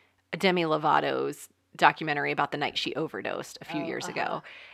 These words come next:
Speaker 1: And so I think about her a lot when I think of that group of people. I think about, um, Miley Cyrus, Hannah Montana. Um, and so at that point in our lives,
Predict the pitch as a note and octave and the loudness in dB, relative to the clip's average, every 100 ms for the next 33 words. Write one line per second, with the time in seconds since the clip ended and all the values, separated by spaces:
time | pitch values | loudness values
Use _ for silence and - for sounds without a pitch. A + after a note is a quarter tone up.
0 | - G3 F#3 E3+ D#3+ D#3 D#3+ F3+ D3 F#3 | 0 2 4 4 4 2 0 4 6 4
1 | E3+ E3 D3 - D#3+ C#3+ C#3 - D#3 D3+ | 4 2 2 4 4 8 6 4 0 -4
2 | D3+ D3+ A#2+ - D#3+ D3 C#3 - C3+ C#3+ | -8 0 0 0 -4 -4 -6 -6 -2 -2
3 | F3+ D#3+ D3+ D3 - D3+ C#3+ A2+ - _ | 0 0 4 2 2 -2 -4 -8 -14 _
4 | - _ _ _ - - E3+ E3 E3 - | -20 _ _ _ -20 0 2 4 0 2
5 | C#3 C3 D3 - D#3 D3+ D3 - - - | 0 0 -4 -4 -2 -2 -2 -4 -8 -8
6 | - - - - F#3+ E3+ D#3+ - G3+ F#3+ | -10 -14 -16 2 6 6 4 0 -2 4
7 | F#3+ E3+ - F3+ F3 F#3 G3 - - G#3 | 6 6 4 -2 8 8 8 2 -2 -2
8 | - E3 - _ _ - D#3 C4 D5 D4 | 0 -4 -4 _ _ 6 10 12 10 6
9 | - - A#1 - - | 2 0 0 -2 -8